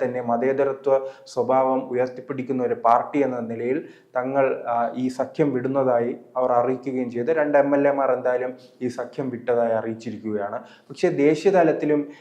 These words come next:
ആ, ഇത് ഇന്ത്യ മുന്നണിയായിരിക്കും വലിയ രീതിയിൽ ബാധിക്കുക.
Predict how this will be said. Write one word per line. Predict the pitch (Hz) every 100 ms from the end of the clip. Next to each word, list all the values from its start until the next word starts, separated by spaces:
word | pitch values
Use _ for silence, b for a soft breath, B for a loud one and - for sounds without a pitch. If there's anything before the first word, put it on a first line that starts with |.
| B
ആ, | 135 131
ഇത് | 135 131
ഇന്ത്യ | 135 143 175
മുന്നണിയായിരിക്കും | 170 156 143 131 120 117 113 113
വലിയ | 113 120
രീതിയിൽ | 120 117 113 104
ബാധിക്കുക. | 104 107 107 113 101 117